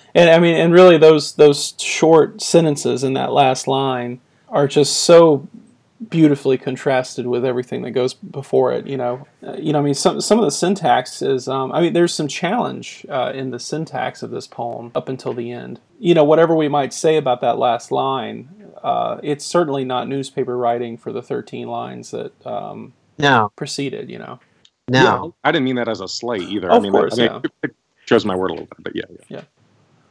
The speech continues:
Speaker 1: Uh, no, no, I think it was a, it was a very, uh, apt description. You know, um, it's, you know, and, and that it definitely,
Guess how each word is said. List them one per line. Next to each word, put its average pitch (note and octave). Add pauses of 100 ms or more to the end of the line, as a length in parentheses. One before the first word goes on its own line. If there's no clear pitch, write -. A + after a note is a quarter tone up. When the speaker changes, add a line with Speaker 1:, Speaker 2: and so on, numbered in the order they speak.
(180)
Speaker 1:
Uh, C#3+
no, C#4+
no, F#3+
I D3+
think E3+
it D3+
was B2
a, A#2+
it -
was C3
a C3+
very, C3+
uh, B2
apt B2
description. B2
You B2+
know, B2
um, B2+
it's, -
you C#3
know, B2+
and, C3+
and C3
that C3+
it C3+
definitely, C3